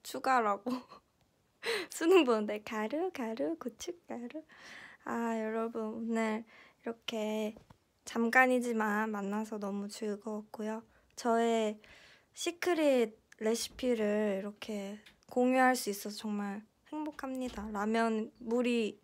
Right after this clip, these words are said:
일단 물을 적게 넣고 적다 싶으면 물을 더 넣으면 되고, 그리고 김치를 라면에 넣으면 어쩔 수 없이 맛있어지더라고요. 아무리 맛없는 라면이어도 김치를 넣으면, 김치 라면으로 끓이면.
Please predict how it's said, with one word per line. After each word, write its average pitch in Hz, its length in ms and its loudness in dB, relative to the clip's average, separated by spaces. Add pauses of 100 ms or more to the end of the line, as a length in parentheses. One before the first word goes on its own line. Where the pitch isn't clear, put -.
(320)
일단 302 300 4
물을 285 200 6
적게 247 280 4
넣고 233 520 2 (680)
적다 247 340 0
싶으면 247 460 -2
물을 220 240 -2
더 220 160 -8
넣으면 208 420 0
되고, 196 420 -10 (1160)
그리고 294 380 2
김치를 330 800 8
라면에 240 400 8
넣으면 214 840 6 (720)
어쩔 240 300 4
수 392 140 2
없이 247 160 -2
맛있어지더라고요. 220 960 2
아무리 240 320 4
맛없는 208 420 4
라면이어도 185 540 -4
김치를 233 500 0
넣으면, 190 480 -6 (1700)
김치 247 380 0
라면으로 196 520 0
끓이면. 208 420 -6